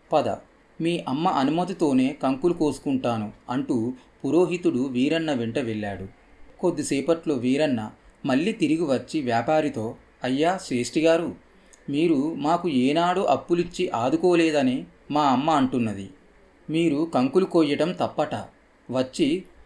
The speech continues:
సంజాయిషి చెప్పుకోండి" అంటూ చేయి పట్టుకున్నాడు. వ్యాపారి క్షత్రియుడికేసి దీనంగా చూశాడు, కానీ క్షత్రియుడు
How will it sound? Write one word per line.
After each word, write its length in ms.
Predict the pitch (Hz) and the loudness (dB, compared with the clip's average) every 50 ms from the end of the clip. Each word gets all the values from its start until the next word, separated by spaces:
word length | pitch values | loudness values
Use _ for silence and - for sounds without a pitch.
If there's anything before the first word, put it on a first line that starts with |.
| - | -18
సంజాయిషి 560 | - - - 123 131 139 170 185 196 196 196 214 | -4 -2 0 0 2 4 4 4 4 2 0 -2
చెప్పుకోండి" 680 | - - 160 - - 147 - 170 160 156 143 131 - - - - | -2 -2 -2 -2 -2 0 0 2 2 2 0 -2 -4 -6 -6 -6
అంటూ 460 | 127 147 147 - 165 127 117 123 131 - - _ _ - | -4 -4 0 0 0 2 0 -2 -4 -8 -14 _ _ 4
చేయి 120 | 170 165 165 | 6 6 6
పట్టుకున్నాడు. 680 | 165 147 117 110 - - - 110 104 104 101 98 104 104 - - _ - - | 4 2 0 -2 -4 -6 -6 -6 -4 -4 -6 -8 -10 -12 -16 -18 _ -4 0
వ్యాపారి 680 | - 123 120 123 - 190 185 180 175 156 120 120 127 151 - - - - | 0 2 2 2 2 2 2 2 2 2 0 0 -2 -4 -6 -12 -20 -16
క్షత్రియుడికేసి 1120 | - - 160 143 - - 180 180 196 185 196 - 185 180 170 - 160 131 120 127 135 - 156 | -4 -2 -2 -2 0 0 0 2 2 0 0 0 0 0 0 2 2 2 2 0 -2 -6 -8
దీనంగా 500 | 123 110 131 143 156 175 180 190 190 208 - 160 | -2 0 0 2 2 0 0 -2 -2 -2 0 0
చూశాడు, 440 | 147 139 127 147 131 113 104 101 95 - - - | -2 0 0 0 -2 -2 -2 -6 -10 -8 -2 0
కానీ 460 | 143 127 127 139 135 123 113 117 127 - - - - | 2 2 4 2 2 0 0 -2 -6 -8 -14 -20 -12
క్షత్రియుడు 720 | - - 165 147 - - 165 190 196 190 165 139 143 160 | 0 0 0 0 2 0 0 0 0 0 0 0 0 -4